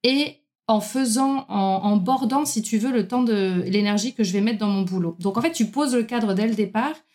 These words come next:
et tu vas chercher des solutions qui vont fonctionner dans ce cadre-là. Ce qui permet de, euh, de croître. Alors oui, parfois plus lentement que quelqu'un qui va s'y mettre à fond, qui va bosser soixante-dix heures par semaine.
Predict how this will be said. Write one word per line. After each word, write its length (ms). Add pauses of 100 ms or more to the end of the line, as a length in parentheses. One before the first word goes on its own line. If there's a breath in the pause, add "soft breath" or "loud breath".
(280 loud breath)
et 100
tu 140
vas 160
chercher 340
des 140
solutions 440
qui 120
vont 120
fonctionner 600 (160)
dans 320
ce 180
cadre-là. 680 (180)
Ce 100
qui 160
permet 600
de, 180
euh, 560
de 160
croître. 540
Alors 400
oui, 320
parfois 380
plus 220
lentement 360
que 100
quelqu'un 400
qui 180
va 140
s'y 160
mettre 220
à 80
fond, 240
qui 140
va 80
bosser 260
soixante-dix 480
heures 100
par 160
semaine. 380